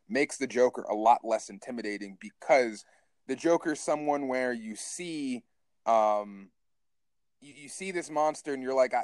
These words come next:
you know, i-, is this even someone that's conscious of, you know, human feeling and human emotion? Like, or does he just do these things because he's insane?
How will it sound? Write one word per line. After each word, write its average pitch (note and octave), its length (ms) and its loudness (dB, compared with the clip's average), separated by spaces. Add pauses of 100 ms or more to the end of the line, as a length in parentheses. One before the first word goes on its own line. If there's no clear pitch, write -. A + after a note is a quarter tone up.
(120)
you B2+ 80 -12
know, A2+ 180 -4
i-, A2 340 -16
is B2+ 160 -16
this C3+ 180 -16
even C3+ 260 -4
someone C#3 240 0
that's B2 160 2 (100)
conscious D3 560 -2
of, A#2+ 240 4 (320)
you B2 80 -6
know, B2 100 0
human C3+ 460 -6
feeling C#3+ 420 -2
and B2 80 -4
human C3+ 280 -2
emotion? C3 600 0
Like, A#2+ 220 2
or B2 160 0
does A2 80 -6
he B2 80 -6
just A2+ 220 -10
do C3 140 2
these A#2+ 180 -6
things A#2 200 -4
because A2+ 300 -6
he's G#2 140 -16
insane? A2 360 0